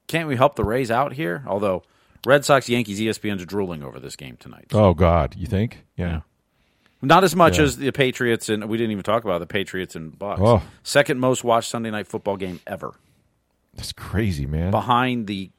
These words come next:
Speaker 1: Redskins and Cowboys to end the two thousand twelve season. Week seventeen. Winner advanced, loser went home.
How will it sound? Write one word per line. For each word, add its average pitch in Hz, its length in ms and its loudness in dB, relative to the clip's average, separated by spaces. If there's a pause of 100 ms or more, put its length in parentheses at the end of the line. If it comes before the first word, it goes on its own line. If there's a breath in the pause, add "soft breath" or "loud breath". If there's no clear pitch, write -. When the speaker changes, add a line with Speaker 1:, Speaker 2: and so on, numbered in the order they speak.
(360 soft breath)
Speaker 1:
Redskins 156 960 -4 (240)
and 104 160 -12
Cowboys 92 840 2 (1080)
to - 180 -10
end 127 320 -2
the 117 80 -4
two 131 220 -8
thousand 113 420 2
twelve 107 440 0
season. 67 520 -14 (420)
Week 113 220 -8
seventeen. 95 760 -4 (560)
Winner 131 400 0 (360)
advanced, 120 640 -4
loser 107 320 -2
went 101 220 -6
home. - 240 -16